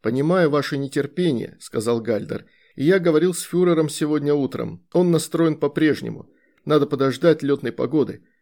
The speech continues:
Потерпите, не может ведь эта метель продолжаться вечно».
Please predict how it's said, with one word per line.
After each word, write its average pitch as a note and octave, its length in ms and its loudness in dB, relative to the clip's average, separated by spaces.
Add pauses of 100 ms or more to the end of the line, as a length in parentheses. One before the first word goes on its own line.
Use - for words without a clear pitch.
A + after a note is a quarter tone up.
(180)
Потерпите, - 760 -4 (140)
не B2 160 -2
может D3 340 0
ведь C3 180 -6
эта C#3+ 220 -2
метель B2+ 520 -4 (200)
продолжаться A#2+ 680 -2
вечно». A#2 520 -8